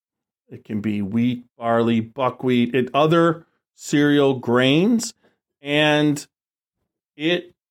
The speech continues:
has to be, uh, put into a new charred oak barrel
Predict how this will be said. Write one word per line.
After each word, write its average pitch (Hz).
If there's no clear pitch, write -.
has 156
to 147
be, 131
uh, 120
put 165
into 156
a 117
new 165
charred 156
oak 143
barrel 202